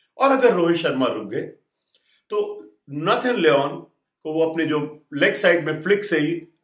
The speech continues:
वो बहुत constant scoring रहेगी। इसके बाद सुरेश रैना, हमारे जो ऋषभ पंत हैं, उन्होंने पिछले बार यहाँ पे century बनाई थी, क्योंकि वहां पे ये bounce नहीं है जो कि Melbourne में थी, तो शायद जो कॉट behind था वो नहीं होगा।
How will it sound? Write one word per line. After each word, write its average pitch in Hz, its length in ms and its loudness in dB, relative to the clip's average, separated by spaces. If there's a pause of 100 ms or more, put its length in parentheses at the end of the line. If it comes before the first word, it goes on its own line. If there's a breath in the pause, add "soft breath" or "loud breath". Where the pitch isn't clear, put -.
(160)
वो 226 280 -8
बहुत 208 340 -4
constant 220 380 -2
scoring 170 400 0
रहेगी। - 520 -8 (600 soft breath)
इसके 240 280 2
बाद 151 320 2
सुरेश 254 600 -2
रैना, 185 640 4
हमारे 175 340 4
जो 165 380 2
ऋषभ 247 200 2
पंत 175 380 0
हैं, 110 280 -12 (240)
उन्होंने 202 300 0
पिछले 202 340 0
बार 175 220 2
यहाँ 160 160 0
पे 160 120 -2
century 151 380 -4
बनाई 180 240 -2
थी, 180 140 -4
क्योंकि 185 280 -4
वहां 185 260 -2
पे 233 180 -2
ये 208 60 -2
bounce 165 460 -2
नहीं 240 380 -2
है - 340 -2 (1000)
जो 196 180 2
कि 190 360 -4
Melbourne 160 460 4
में 180 140 -2
थी, 196 240 -10
तो 190 140 -4
शायद 202 300 2
जो 202 120 0
कॉट 214 240 2
behind 180 420 0
था 185 40 -4
वो 175 120 -2
नहीं 143 320 -4
होगा। - 360 -14